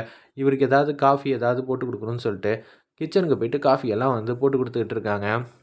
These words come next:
நம்ம ரகுராமுக்காக. அப்படியே எடுத்துட்டு வராங்க. "ஏங்க, இந்த காஃபியை குடிச்சிட்டு உங்க பொண்ணுக்கா வந்து பாருங்க" அப்படின்னு சொன்னேன். "எனக்கு எதுவும் வேணாம், சும்மானு இருங்க.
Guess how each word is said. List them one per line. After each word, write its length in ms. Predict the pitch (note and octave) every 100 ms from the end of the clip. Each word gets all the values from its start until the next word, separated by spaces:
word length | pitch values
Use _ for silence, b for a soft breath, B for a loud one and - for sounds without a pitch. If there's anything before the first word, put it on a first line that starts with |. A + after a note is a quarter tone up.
| _
நம்ம 240 | G2+ A2
ரகுராமுக்காக. 640 | B2 A#2 C3 B2 A2+ A2 A2 G#2
அப்படியே 260 | A#2 D#3
எடுத்துட்டு 280 | C#3+ - D3
வராங்க. 280 | C3+ A#2 A2+ A2+ B B -
"ஏங்க, 260 | B2+ C#3 B2 -
இந்த 160 | A#2 G#2
காஃபியை 380 | G2 - C#3 B2+
குடிச்சிட்டு 520 | A#2+ A#2+ - - G#2+ A#2+ A#2+
உங்க 180 | A2 G2
பொண்ணுக்கா 460 | G#2+ G#2+ B2 A#2 G#2+ A#2
வந்து 280 | G2+ G2 G2 A2 b b b b _ _
பாருங்க" 340 | C3+ D3+ D3 C3
அப்படின்னு 320 | B2 B2 C#3+
சொன்னேன். 360 | C#3 G#2+ G#2+ A2 -
"எனக்கு 280 | A2 A2 A2
எதுவும் 260 | C#3+ C#3+
வேணாம், 240 | A#2 A2+ - -
சும்மானு 420 | - C#3 D3+ D#3+
இருங்க. 240 | D3 B2+